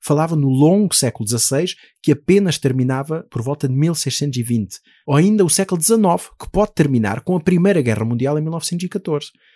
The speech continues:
Por exemplo, para o historiador inglês Eric Hobsbawm, o século vinte começava precisamente com a Primeira Guerra Mundial e terminava em mil novecentos e noventa e um com a queda do Império Soviético. Portanto,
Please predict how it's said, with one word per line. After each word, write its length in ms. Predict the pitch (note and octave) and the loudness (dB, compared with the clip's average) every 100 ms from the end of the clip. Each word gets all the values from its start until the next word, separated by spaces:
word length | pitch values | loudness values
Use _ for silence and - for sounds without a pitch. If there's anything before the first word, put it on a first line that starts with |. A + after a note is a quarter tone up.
| _ - | _ -2
Por 100 | C3+ | 2
exemplo, 320 | E3 C#3+ - | 2 2 -2
para 120 | A#2+ | -2
o 20 | |
historiador 440 | G#2+ C3+ C3 C3 C#3+ | 0 0 2 2 0
inglês 400 | C#3+ D3 A2 - | 2 2 2 -2
Eric 300 | C3 A2+ - - | -4 -4 -6 -6
Hobsbawm, 520 | C3 D3 D#3 F#3 G#3+ _ _ - | -6 -4 -6 -6 -8 _ _ -10
o 60 | C3+ | -4
século 340 | - F#3+ C3+ | -2 -2 -2
vinte 340 | G#2+ A2+ C#3 - | 0 -2 -2 -6
começava 540 | E3+ D3+ - E3 C3 | -2 0 0 0 0
precisamente 840 | - - A3+ A3+ G#3+ A3+ B3+ F3+ - | 0 0 0 2 4 4 4 2 -2
com 180 | A3 | -2
a 60 | F#3 | 0
Primeira 440 | D3+ D3 G#3 A3+ | 0 0 2 0
Guerra 240 | C3+ A#2+ A2+ | 0 0 0
Mundial 440 | C3+ C3+ D3 F#3+ _ _ - | -2 0 0 0 _ _ -6
e 100 | D3+ | -2
terminava 540 | F3 F3 F#3 F3+ C3+ | 2 4 4 2 2
em 40 | C3+ | 2
mil 260 | G3 A#3+ | 2 2
novecentos 420 | E3+ - C3+ A2 | 0 -2 -2 0
e 40 | G2+ | -2
noventa 260 | G2+ G#2 | -4 -2
e 100 | C3+ | -2
um 80 | F3 | -4
com 160 | - G3 | -2 -2
a 60 | |
queda 340 | F#3+ F#3 F#3+ F#3 | 0 0 2 0
do 100 | F3+ | 0
Império 300 | F3+ F3+ F3+ | 0 -2 -2
Soviético. 640 | G3 F3+ E3+ D3+ D3+ - _ - | -4 -4 -6 -6 -12 -16 _ -6
Portanto, 480 | D#3 D#3 F#3 A#2+ | -2 2 2 2